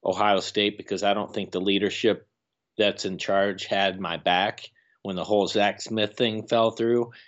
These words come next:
And I think he's fed up for, with it. I think he's, he's pissed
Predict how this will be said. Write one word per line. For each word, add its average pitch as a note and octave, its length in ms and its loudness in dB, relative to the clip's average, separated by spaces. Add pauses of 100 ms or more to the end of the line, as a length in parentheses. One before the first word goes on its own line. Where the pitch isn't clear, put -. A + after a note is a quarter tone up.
(800)
And G2+ 200 2
I G2+ 60 2
think G#2+ 260 -4
he's G#2 220 -10
fed G#2+ 220 0
up G#2+ 180 0
for, A2+ 220 -2 (180)
with A2 220 -2
it. B2+ 140 2
I G#2+ 120 0
think B2+ 240 -4
he's, G#2 240 -4 (140)
he's G2 180 -10
pissed - 560 -2